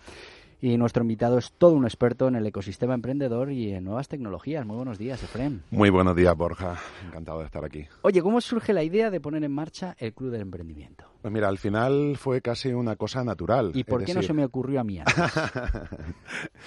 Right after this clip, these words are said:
Speaker 2: Pues mira, al final, eh, fue una cosa natural. Es decir, venimos los que creamos el Club del Emprendimiento, venimos del mundo del emprendimiento, somos emprendedores,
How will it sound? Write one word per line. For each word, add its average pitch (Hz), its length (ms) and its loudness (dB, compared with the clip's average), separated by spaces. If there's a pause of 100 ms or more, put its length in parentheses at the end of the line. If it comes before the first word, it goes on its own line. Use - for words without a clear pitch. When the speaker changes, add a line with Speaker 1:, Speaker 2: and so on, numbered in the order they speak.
(240)
Speaker 2:
Pues 98 140 -2
mira, 92 140 4
al 92 60 2
final, 107 600 0
eh, 82 580 -4
fue 90 120 -10
una 87 160 -4
cosa 90 180 -8
natural. 73 420 -4
Es 67 120 -12
decir, 78 380 -6 (260)
venimos 85 460 -2
los 82 220 -4
que 78 460 -4
creamos 85 560 -4
el 73 100 -12
Club 82 160 -6
del 82 100 -2
Emprendimiento, 82 560 -4
venimos 82 360 -2
del 76 140 -6
mundo 98 240 0
del 80 100 0
emprendimiento, 80 440 -6
somos 85 360 -6
emprendedores, 82 640 -2